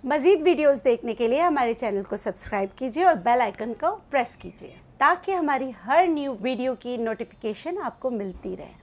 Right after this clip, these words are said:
सही है? बिस्मिल्लाहिर्रहमानिर्रहीम, अस्सलाम वालेकुम। इस उम्मीद के साथ कि सब खैरियत से होंगे। मैं हूँ नेचुरोपैथ डॉक्टर, डॉक्टर बिल्किस और आज हम बात कर रहे हैं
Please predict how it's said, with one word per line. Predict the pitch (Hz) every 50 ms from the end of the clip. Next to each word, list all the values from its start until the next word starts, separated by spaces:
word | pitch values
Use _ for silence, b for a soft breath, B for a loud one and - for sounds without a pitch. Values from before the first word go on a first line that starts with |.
| - _ - - _ _ _ _ _ _ _ _ _ _
सही | 240 240 262
है? | 285 311 285 _ _ _ _ _ _ _ B B B B B B B B B B B B B B B -
बिस्मिल्लाहिर्रहमानिर्रहीम, | 330 320 - 359 381 370 339 320 302 - 277 277 269 247 233 233 247 262 262 302 330 320
अस्सलाम | 320 294 - - 277 247 233 220 214
वालेकुम। | 214 208 208 202 208 - 294 339 330 277 - - - 285
इस | 277 - 285
उम्मीद | 262 254 262 240 _ -
के | 254
साथ | - - 247 233 269 320 330 - -
कि | -
सब | 226 - 240 214 _
खैरियत | - 233 202 190 208 208 202
से | - - 254 247
होंगे। | 240 240 240 254 302 370
मैं | 370 294 247 233
हूँ | 240 247 240
नेचुरोपैथ | 220 220 202 - - 196 - - 196 185 202
डॉक्टर, | 190 185 _ 285 320
डॉक्टर | 294 285 226 - - 190
बिल्किस | 196 190 185 _ _ - 233 262 294 302 - B B B B B B B _ -
और | 220
आज | 214 220 247 277 233 -
हम | 277 247 220
बात | 202 202 - 180 _ _
कर | - 196 185
रहे | 202 196 196 220
हैं | 233 269 381 370